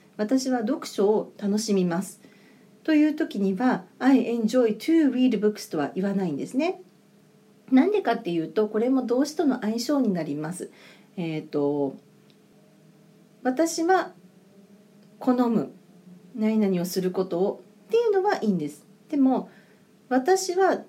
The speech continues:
楽しみますっていう時は「エンジョイ」っていう言葉が持っているイメージっていうのがものすごくアクティブなんですね。こう、「わーい、楽しい、やったー」っていう、あの、ハッピーな状態。それと、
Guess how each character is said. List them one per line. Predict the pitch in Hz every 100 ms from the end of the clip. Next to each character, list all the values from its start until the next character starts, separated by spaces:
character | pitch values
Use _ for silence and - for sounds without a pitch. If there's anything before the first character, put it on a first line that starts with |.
| -
楽 | - 233 330
し | 349
み | 339 339
ま | 349
す | 359
っ |
て | -
い | 196
う |
時 | 190 185 151
は | 190 - - _ _
「エ | 294
ン | 370
ジ | 359
ョ | 403
イ」 | 427
っ |
て | - -
い | 202 196 190
う | 180
言 | 208 208
葉 | 208 202
が | 180
持 | 202
っ | 220
て | -
い | 180
る | 160
イ | -
メ | 196
ー | 196
ジ | 185
っ | 180
て | 175
い |
う |
の | 170
が | 160
も | 175
の | 254 370
す | 403
ご |
く | 381 -
ア | 262
ク | 254
テ | -
ィ | 175
ブ | 156
な | -
ん |
で | -
す | -
ね。 | 277 320 - - - -
こ | 214 202
う、 | 254
「わ | 302
ー | 311
い、 |
楽 | 269 254 269
し | - 302 294
い、 |
や | 262
っ |
た | 262 320
ー」 | 311 294
っ |
て | - 196
い | 185 185 196
う、 | 175 - - - -
あ | 180
の、 | 165 160 156 151 -
ハ | -
ッ | 330
ピ | - 190
ー | 156
な | 156
状 | 170 160
態。 | 135 139 - - _ _
そ | - 349
れ | 403
と、 | 403 - 466 202 -